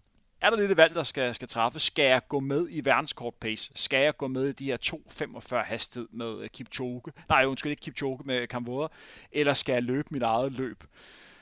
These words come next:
Man skal virkelig have, have mod, hvis man vælger at løbe med i,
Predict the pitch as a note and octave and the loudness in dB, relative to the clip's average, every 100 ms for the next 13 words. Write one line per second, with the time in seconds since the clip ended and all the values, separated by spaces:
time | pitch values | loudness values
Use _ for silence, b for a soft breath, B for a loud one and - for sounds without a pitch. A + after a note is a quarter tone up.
0 | b b b b - A#2 - C3 F#3 F3+ | b b b b -2 2 2 6 6 8
1 | C#3 A#2+ A2+ G#2+ - A#2+ C#3+ E3+ F#3 - | 2 4 4 2 -6 -2 2 2 2 -12
2 | b b b b - - C3+ C3+ A#2+ A#2+ | b b b b -20 -8 -6 -4 -2 2
3 | D3 C#3+ - A#2+ A#2+ A#2 B2 C#3 C#3 A#2+ | 4 4 2 -4 -6 -4 -4 -4 -6 -10